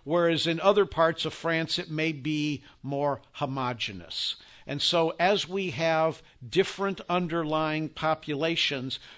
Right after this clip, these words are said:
to compare your D N A against, you'll, everyone will get a slightly nuanced or slightly different, um,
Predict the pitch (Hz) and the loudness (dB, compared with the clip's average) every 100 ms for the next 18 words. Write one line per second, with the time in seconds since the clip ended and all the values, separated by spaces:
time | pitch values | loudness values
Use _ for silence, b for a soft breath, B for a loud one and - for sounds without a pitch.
0 | B - - 147 - 170 165 156 143 160 | B -6 -4 -8 -2 0 0 0 -2 -4
1 | 139 135 160 151 151 165 170 135 117 139 | -4 -4 -2 0 0 0 0 -4 -4 -2
2 | 131 131 - - B B 165 190 180 - | -2 -2 -4 -8 B B 0 0 0 -2
3 | - 208 196 170 170 165 151 139 165 160 | 4 6 6 2 2 0 -2 -2 -2 0
4 | 156 139 - - 165 202 190 185 160 160 | -2 2 0 2 6 6 4 -2 -2 0
5 | 165 151 147 147 - 147 135 - 170 170 | 0 0 0 -2 -4 -4 0 0 4 2
6 | 185 160 156 127 156 156 147 - B B | 2 -4 -4 -4 -4 -2 -4 -6 B B
7 | B - 143 139 127 131 | B -4 0 0 -4 -12